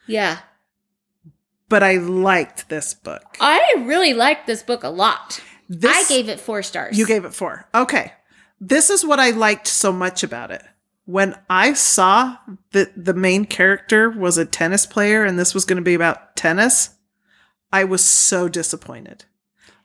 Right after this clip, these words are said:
Speaker 2: I couldn't care less about sports. I am not,
Speaker 1: <laughs>
Speaker 2: especially, like, tennis. Like, I would never, I don't
Speaker 1: Yeah, I don't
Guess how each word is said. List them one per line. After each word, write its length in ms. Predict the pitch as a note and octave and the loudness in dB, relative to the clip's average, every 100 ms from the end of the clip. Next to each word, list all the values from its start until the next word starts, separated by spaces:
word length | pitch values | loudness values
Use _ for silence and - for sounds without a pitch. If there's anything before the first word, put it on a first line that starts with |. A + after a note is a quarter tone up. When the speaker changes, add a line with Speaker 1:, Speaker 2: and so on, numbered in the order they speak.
| - | 0
Speaker 2:
I 140 | A#3 | 0
couldn't 480 | C4 - E4+ D#4+ - | 0 0 0 -2 -6
care 280 | - C4 A#3+ | -4 2 2
less 680 | G#3+ G#3 A3 A#3+ - - - _ _ _ _ _ - | 0 -2 2 2 2 -4 -6 _ _ _ _ _ -2
about 440 | G#3+ G#3+ G3+ F#3+ _ _ _ _ _ _ _ _ _ _ | 2 2 2 -2 _ _ _ _ _ _ _ _ _ _
sports. 960 | - - - A3+ C4+ D#3 D#3 - - - _ - | -4 -2 0 2 2 2 -4 -6 -6 -6 _ -2
I 100 | C4+ | 0
am 400 | C4 B3 B3 B3+ | 2 2 2 4
not, 560 | C4 B3+ B3+ B3 A3 - G3 | 4 6 4 2 -6 -8 -10
Speaker 1:
<laughs> 80 | - | -6
Speaker 2:
especially, 840 | F#3+ C4+ - - D#4 - D4 C#4+ | -2 2 2 2 0 0 -2 -2
like, 240 | C4 B3+ A#3+ - | 2 2 0 -4
tennis. 440 | - D#4 C#4 - - | 0 0 0 -4 -2
Like, 300 | A3 - - | -2 -2 -6
I 100 | B3+ | -4
would 300 | C4 D4+ A3+ | -2 -4 -4
never, 840 | B3+ B3+ C4 C#4 C#4 A#3 F#3+ D3+ - _ _ _ _ - | -4 -2 0 0 0 -2 -4 -4 -12 _ _ _ _ -2
I 60 | C4+ | 2
don't 120 | A3 | 4
Speaker 1:
Yeah, 80 | G#3+ | 4
I 100 | |
don't 60 | C4 | 4